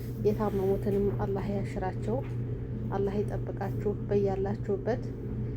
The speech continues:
ከጭንቀት አላህ ይገላግላችሁ፣ አላህ ነጃ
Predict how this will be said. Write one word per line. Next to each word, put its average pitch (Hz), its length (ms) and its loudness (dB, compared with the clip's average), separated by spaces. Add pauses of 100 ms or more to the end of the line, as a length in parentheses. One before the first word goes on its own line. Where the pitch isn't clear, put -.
(100)
ከጭንቀት - 640 0
አላህ 190 240 0
ይገላግላችሁ፣ 190 800 0 (1500)
አላህ 202 340 2 (380)
ነጃ 208 240 4